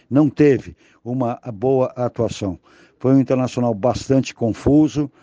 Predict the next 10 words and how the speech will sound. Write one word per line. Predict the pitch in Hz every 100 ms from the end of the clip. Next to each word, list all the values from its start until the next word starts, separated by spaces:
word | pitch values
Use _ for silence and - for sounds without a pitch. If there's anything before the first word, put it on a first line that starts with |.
| _ _ _ _
um | 117 120 123 123 123 123
Internacional | 117 127 123 - 120 131
que | - -
teve | _ 131 131 131 117 113 90 _ _ _
em | 117 120 123
alemão | 123 120 117 127 131 123
uma | 117 113 110
figura, | - 107 117 131 120 107 95 - _ _ _
eh, | 113 113 107 107 104
negativa. | 104 113 151 135 131 - 127 143 131 175